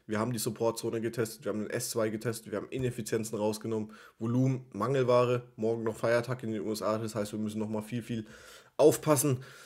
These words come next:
was hier jetzt noch in den nächsten Tagen und Wochen passiert. Trotzdem, gute Möglichkeit auch hier, wir haben gestern schon mal drüber gesprochen, dass hier Möglichkeit wäre, noch, noch einen Long zu probieren.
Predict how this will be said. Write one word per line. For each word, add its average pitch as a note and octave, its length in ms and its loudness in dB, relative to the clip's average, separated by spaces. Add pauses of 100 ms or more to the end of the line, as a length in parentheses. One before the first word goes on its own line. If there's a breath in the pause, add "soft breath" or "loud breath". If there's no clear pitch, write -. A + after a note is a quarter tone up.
(340 loud breath)
was C3 260 6
hier C#3 320 8
jetzt A#2+ 240 6
noch B2 120 4
in C3 80 0
den A#2 120 2
nächsten A#2+ 300 2
Tagen A#2 240 2
und A2+ 120 -2
Wochen A2+ 180 -2
passiert. A2+ 340 0
Trotzdem, B2+ 480 4 (240)
gute C3+ 220 2
Möglichkeit A#2+ 500 2
auch A2 160 0
hier, A#2+ 380 2
wir A2 80 2
haben A2 100 0
gestern A#2 240 0
schon B2 120 0
mal A#2 60 2
drüber A2+ 200 0
gesprochen, A2 340 -4
dass G#2+ 160 -2
hier A2 300 2 (100)
Möglichkeit A2 500 -4
wäre, G#2+ 200 0
noch, G#2+ 200 -2
noch G#2 200 -10
einen A#2 80 -2
Long A2 280 0
zu G#2+ 120 -8
probieren. A2 460 0